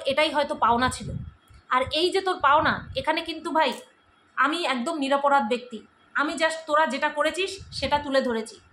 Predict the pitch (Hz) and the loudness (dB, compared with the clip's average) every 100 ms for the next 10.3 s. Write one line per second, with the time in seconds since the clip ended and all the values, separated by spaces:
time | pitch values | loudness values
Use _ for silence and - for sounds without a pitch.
0 | _ _ _ _ - - 277 311 349 330 | _ _ _ _ -12 -2 -2 -2 -4 -6
1 | 330 381 349 339 320 320 330 330 - 277 | -6 -2 2 2 2 2 2 0 0 -4
2 | 277 285 302 302 339 330 339 339 294 294 | -6 -6 -8 -6 -6 -6 -8 -8 -2 0
3 | 311 311 311 311 - 254 285 294 302 320 | 0 2 0 0 -2 0 2 -2 -8 -8
4 | 254 254 254 294 311 - 262 294 240 240 | -4 -4 -4 -2 -2 2 2 2 0 -4
5 | 330 320 311 277 285 277 - 233 240 220 | -4 -4 -4 -6 -6 -6 -6 -4 -2 -4
6 | - - - - - _ - - 254 302 | -8 -14 -20 -20 -20 _ -20 -2 4 4
7 | 339 415 415 - _ _ _ _ 294 302 | 2 -4 -6 -16 _ _ _ _ 0 2
8 | - 381 370 - 349 349 320 233 - 262 | 2 0 -4 -8 -4 -2 0 -2 -2 -2
9 | 349 349 339 320 320 - - - 359 - | -2 0 0 0 -2 -8 -12 -2 0 2
10 | 480 480 480 | 4 2 2